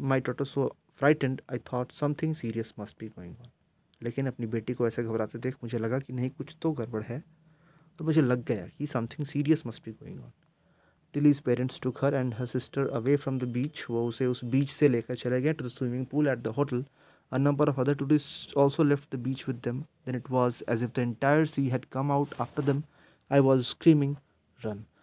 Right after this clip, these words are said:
उसकी माँ बताती हैं कि वो चिल्ला रही थी, "रन!" और बाकी लोग उनके साथ-साथ दौड़ रहे थे। The family took refuge in the third floor of the hotel। फैमिली उस होटल के तीसरे मंजिल पे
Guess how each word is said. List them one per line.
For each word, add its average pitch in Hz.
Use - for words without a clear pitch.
उसकी 160
माँ 127
बताती 131
हैं 156
कि 147
वो 151
चिल्ला 123
रही 135
थी, 139
"रन!" 127
और 139
बाकी 110
लोग 120
उनके 117
साथ-साथ 110
दौड़ -
रहे 98
थे। -
The 131
family 175
took 156
refuge 156
in 135
the -
third 156
floor 131
of 123
the 107
hotel। 123
फैमिली 120
उस -
होटल 117
के 123
तीसरे 139
मंजिल 123
पे 135